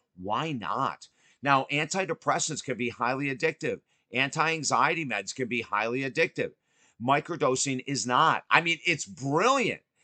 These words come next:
It's a brilliant concept. Now, you go above, like, I had a client from Canada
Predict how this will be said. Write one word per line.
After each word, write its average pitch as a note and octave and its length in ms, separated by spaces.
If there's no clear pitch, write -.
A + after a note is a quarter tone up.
It's D#3+ 220
a B2 180
brilliant F#3+ 520
concept. E3 600
Now, D#3+ 220
you E3+ 220
go G3+ 240
above, F3+ 260
like, D#3+ 180
I D#3+ 160
had F3 160
a E3 60
client C#3 440
from C#3 200
Canada C#3+ 540